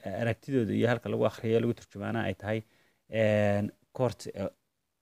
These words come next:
waxa la yaqaano occipital, parietal, frontal, temporal, occipital. Haddaba, frontalka iyo parietalka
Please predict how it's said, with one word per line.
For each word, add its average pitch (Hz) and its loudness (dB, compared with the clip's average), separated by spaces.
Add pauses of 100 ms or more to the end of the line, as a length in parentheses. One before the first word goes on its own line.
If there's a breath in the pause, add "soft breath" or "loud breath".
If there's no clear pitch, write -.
(140)
waxa 104 -10
la 104 -2
yaqaano 107 -2
occipital, - -4 (1160)
parietal, 127 4 (420)
frontal, 131 -2 (640)
temporal, 139 0 (560)
occipital. - -8 (1900)
Haddaba, 156 10 (1040)
frontalka 147 6 (1200)
iyo 110 0
parietalka 123 -2